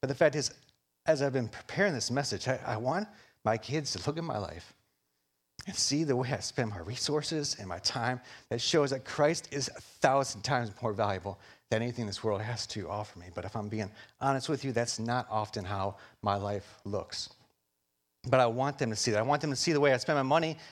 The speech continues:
my resources, my times. That points to Christ as being my supreme treasure, and I pray the same thing for all the dads out here this morning.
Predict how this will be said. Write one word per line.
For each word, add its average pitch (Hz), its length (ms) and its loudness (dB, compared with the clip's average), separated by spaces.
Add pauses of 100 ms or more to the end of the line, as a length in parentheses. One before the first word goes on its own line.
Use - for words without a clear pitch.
my 120 100 6
resources, 151 680 2
my 90 160 -2
times. 135 480 0 (240)
That 117 140 4
points 135 240 0
to 104 80 -2
Christ 160 560 2 (280)
as 120 140 4
being 139 180 2
my 127 140 0
supreme 139 560 -4 (240)
treasure, 127 340 2
and 104 100 -4
I 110 80 0
pray 123 260 0
the 107 100 -2
same 123 260 0
thing 107 220 -4
for 101 100 -4
all 101 180 2
the 98 120 -12
dads 92 280 -4
out 92 120 -8
here 95 120 -8
this - 220 -12
morning. 101 220 -12